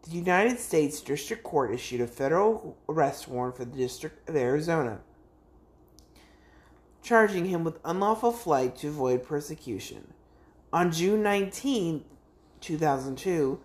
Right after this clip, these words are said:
Robert was named by the F B I as the four hundred and seventy-fifth fugitive to be placed on its ten most wanted list.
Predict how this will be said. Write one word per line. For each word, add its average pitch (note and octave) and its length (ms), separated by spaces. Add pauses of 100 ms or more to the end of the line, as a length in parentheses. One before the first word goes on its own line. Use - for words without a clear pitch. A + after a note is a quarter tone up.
(400)
Robert F#3 360
was A3 220
named D3 240
by C3 120
the B2 180
F D3+ 260
B C3 160
I A2+ 160
as C#3 300
the C#3 40
four B3+ 500
hundred A3+ 460
and D#3 220
seventy-fifth F#3+ 720
fugitive D3 600 (500)
to F3+ 60
be F#3 120
placed C3+ 540 (100)
on C#3 180
its - 220
ten E3+ 300
most F#3 300
wanted A2+ 360
list. - 440